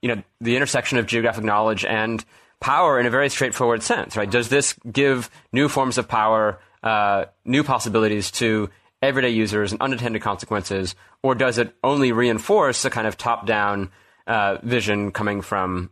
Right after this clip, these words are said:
uh, the U S military? And I think that's an open question. Um, I think there's, we need to have more kind of empirical studies at a local scale of how G P S is actually being used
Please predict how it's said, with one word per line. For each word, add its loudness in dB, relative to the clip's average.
uh, -2
the -6
U -4
S -6
military? -2
And 0
I 2
think 0
that's 2
an 0
open 0
question. -2
Um, 0
I 0
think -4
there's, 0
we 0
need 0
to -4
have -2
more 2
kind -2
of -2
empirical 0
studies 0
at 0
a -2
local 0
scale 2
of 0
how 0
G -6
P 0
S 0
is 0
actually 0
being 0
used 0